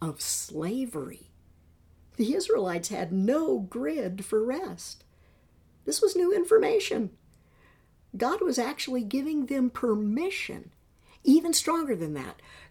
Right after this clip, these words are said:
commanding them, "You must rest." They didn't know how. They were slaves. Slaves don't get holidays.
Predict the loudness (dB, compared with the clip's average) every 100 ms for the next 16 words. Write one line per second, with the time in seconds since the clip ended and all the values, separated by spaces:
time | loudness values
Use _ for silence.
0 | -4 0 2 2 2 2 2 2 0 -2
1 | -4 -8 -10 -16 -20 -20 -20 -12 -2 2
2 | 2 -2 -6 -12 -4 -2 -2 -4 -10 -14
3 | -12 -2 -2 -2 -6 -12 -14 -16 -20 -20
4 | -20 _ _ -20 -20 _ _ -4 -2 -2
5 | 0 2 2 2 0 -4 -6 -12 -14 -20
6 | -20 -4 0 0 0 0 2 4 4 4
7 | -6 -14 -20 -20 -20 -18 -10 -6 -4 0
8 | 0 2 0 -2 -4 -4 -4 -4 -4 -6